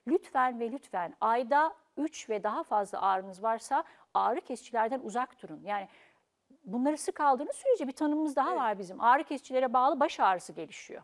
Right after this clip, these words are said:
Speaker 2: Hı.
Speaker 1: Bağımlılık
Speaker 2: Peki ne
Speaker 1: oluyor.
Speaker 2: yapmalı migren, e, hastalığı olanlar, migren ağrısı olanlar?
Speaker 1: Şimdi şöyle söyleyeyim, bir kere migrende birçok çeşit ilaçlarımız var. İlaçları bir kenara koyalım. Biz neler yapabiliriz? Hastalarımıza ya da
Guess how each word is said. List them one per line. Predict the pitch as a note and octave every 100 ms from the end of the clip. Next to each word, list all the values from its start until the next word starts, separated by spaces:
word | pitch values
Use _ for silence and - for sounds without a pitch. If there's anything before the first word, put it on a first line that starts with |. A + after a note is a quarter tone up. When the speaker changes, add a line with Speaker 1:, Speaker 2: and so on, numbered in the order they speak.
| -
Speaker 2:
Hı. | B3+ B3
Speaker 1:
Bağımlılık | F#3 G#3 A3+ C#4+ C#4+
Speaker 2:
Peki |
ne | -
Speaker 1:
oluyor. | G4
Speaker 2:
yapmalı | - A#3+ A#3+ A3
migren, | A3 G#3+ A#3 A3+ G#3+
e, | - G3 F#3 F#3 F#3
hastalığı | G#3+ - - G3+
olanlar, | F#3 F#3 F3+ F3+
migren | F3+ A3 A#3+ A3
ağrısı | G3+ F#3 F#3 -
olanlar? | F3+ E3 D#3 - _ - - -
Speaker 1:
Şimdi | - F#4 D#4+
şöyle | - C4 C#4
söyleyeyim, | - A3 F#3+ G#3 A#3
bir | E4+
kere | - B3 F#3 G3+ _ _ _ _ -
migrende | A3 C#4+ C#4+ D4+ D4+ D4 D#4 D#4+ -
birçok | B3 - C#4+ -
çeşit | C4 A#3 C4+ B3
ilaçlarımız | A3 G#3+ - A3 G#3 G3+ F#3 -
var. | D2+ - _ C#4+
İlaçları | D#4 E4 - D4+ C4
bir | E4+
kenara | - C4+ C4 C#4+
koyalım. | C4 G3 E3+ C#4+ C4+
Biz | F4+ E4
neler | B3+ C4 D4
yapabiliriz? | B3 G3+ F3+ D#3+ D3 D#3 -
Hastalarımıza | - A3 - B3 A#3+ A#3 G#3+ A3+
ya | G#3+
da | A3